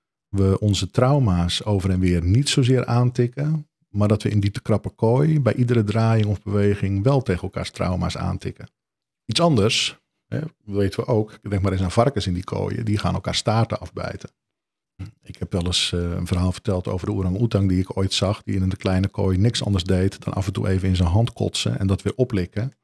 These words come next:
En dan keek hij even om zich heen en een aantal minuten later herhaalde zich dat tafereel. Volstrekt onnatuurlijk gedrag. En ook in tijgerkooien, pumakooien, we zien overal dezelfde paadjes waar ze overheen lopen en blijven lopen.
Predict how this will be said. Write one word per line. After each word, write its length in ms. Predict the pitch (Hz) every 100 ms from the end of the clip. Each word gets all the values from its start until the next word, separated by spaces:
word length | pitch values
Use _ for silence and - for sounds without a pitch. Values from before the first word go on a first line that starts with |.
| _ _ _ _ _ -
En 80 |
dan 80 | 113
keek 240 | - 117 110
hij 100 | 107
even 200 | 98 107
om 100 | 95
zich 140 | 101
heen 460 | 127 98 95 113 123
en 100 | 151
een 140 | - 131
aantal 240 | 131 120
minuten 260 | 113 110 107
later 360 | 104 104 98
herhaalde 400 | 95 110 123 113
zich 220 | 90 90
dat 160 | - 92
tafereel. 640 | 90 - 101 147 104 82 - _
Volstrekt 440 | 123 - 135 131
onnatuurlijk 520 | 107 92 - 92 92
gedrag. 440 | - 113 107 85 _ _ _ _ _ _ _ _
En 120 | - 107
ook 140 | 101
in 80 | 101
tijgerkooien, 760 | 117 120 113 117 110 104 101
pumakooien, 680 | 101 120 110 - 101 98 95
we 80 | 98
zien 180 | 98 104
overal 380 | 120 123 110 101
dezelfde 440 | 92 113 110 95
paadjes 640 | - 110 120 120 - 92
waar 200 | 104 98
ze 100 | 98
overheen 520 | 101 90 95 107 110
lopen 380 | 98 101 98 -
en 100 | 92
blijven 380 | 92 107 110 92
lopen. 460 | 92 90 - -